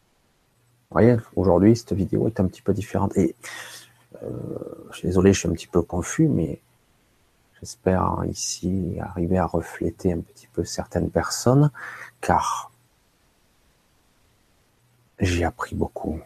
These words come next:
j'ai vu beaucoup, et parfois je ressens énormément. Il y a des fois, il y a des trucs incroyables qui m'arrivent, j'ai des visions fantastiques. Et en paradoxe, en parallèle, c'est bien, il y a le, il y a les inverses et les parallèles.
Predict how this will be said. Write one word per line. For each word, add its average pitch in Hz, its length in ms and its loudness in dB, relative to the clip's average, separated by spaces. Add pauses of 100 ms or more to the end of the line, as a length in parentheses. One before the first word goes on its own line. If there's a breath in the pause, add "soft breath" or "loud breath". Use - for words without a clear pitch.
(720 loud breath)
j'ai 90 200 2
vu 90 160 2
beaucoup, 87 480 4
et 110 80 6
parfois - 400 0
je 90 120 0
ressens - 520 -2
énormément. 82 580 0
Il 82 60 0
y - 20 2
a 85 40 0
des 82 100 -6
fois, - 220 -6
il 78 40 -2
y - 40 -2
a - 40 -2
des 71 80 -6
trucs - 320 -14
incroyables 82 680 0
qui - 140 -10
m'arrivent, 82 240 0
j'ai 85 120 0
des 82 120 -2
visions 78 520 -4
fantastiques. - 880 -8 (1900)
Et 90 160 0
en - 60 -16 (120)
paradoxe, 95 600 4
en - 80 -14 (140)
parallèle, 78 600 2 (960)
c'est - 180 -12
bien, 107 160 4
il 85 60 4
y 78 40 2
a 76 40 2
le, 76 160 0 (140)
il 90 40 2
y 87 40 4
a - 20 4
les 87 200 4
inverses 101 680 4 (300)
et 123 120 8
les 92 140 6
parallèles. 80 600 0